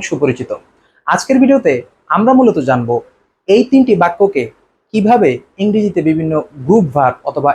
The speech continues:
ইডিওমেটিক ফ্রেজ ব্যবহার করে ট্রান্সলেট করা যায়। আসসালামু আলাইকুম, this is Sinilay in front of you। স্বাধীনতার পরবর্তীতে প্রথম ভিডিওতে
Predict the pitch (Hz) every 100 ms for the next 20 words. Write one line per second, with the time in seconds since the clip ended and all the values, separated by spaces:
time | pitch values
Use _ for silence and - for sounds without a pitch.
0 | - 165 226 233 185 - - 147 131 135
1 | 139 147 143 123 110 _ 147 156 - 160
2 | - 127 113 117 - _ _ _ - 139
3 | 139 170 175 202 233 208 139 127 156 -
4 | 175 180 - 170 165 156 - 185 190 151
5 | 139 117 117 _ _ _ - - 160 208
6 | 214 214 214 214 214 214 202 123 113 _
7 | 160 160 196 196 175 196 202